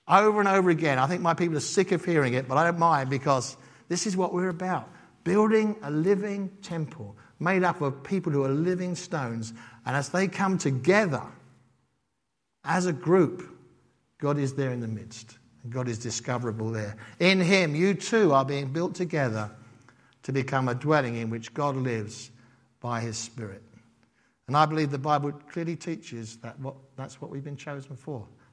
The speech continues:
to be part of that living body. And unless you're part of such a body, unless you're part of such a church,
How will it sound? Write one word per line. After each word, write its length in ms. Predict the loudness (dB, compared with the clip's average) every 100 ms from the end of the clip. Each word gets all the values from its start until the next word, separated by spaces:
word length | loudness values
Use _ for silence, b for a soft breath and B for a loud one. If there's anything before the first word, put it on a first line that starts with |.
| _
to 60 |
be 100 | -8
part 340 | -6 -2 -2 -4
of 120 | -4
that 280 | -4 -4 -8 B B -10 -2
living 600 | 0 0 0 -2 -6 -8 -16 -8
body. 400 | -8 -8 -14 -20 -20 _ _ _ _ _ _ _ _ _ _ _
And 100 | 0
unless 280 | 4 4 4
you're 100 | 2
part 460 | 2 4 4 2
of 80 | -4
such 340 | 0 -2 -2 -6
a 80 |
body, 460 | -6 -2 -2 -2 -8
unless 280 | -6 -4 -2
you're 100 | -4
part 320 | 2 4 4
of 60 | 0
such 260 | -8 -8 -8
a 60 |
church, 380 | -8 -4 -4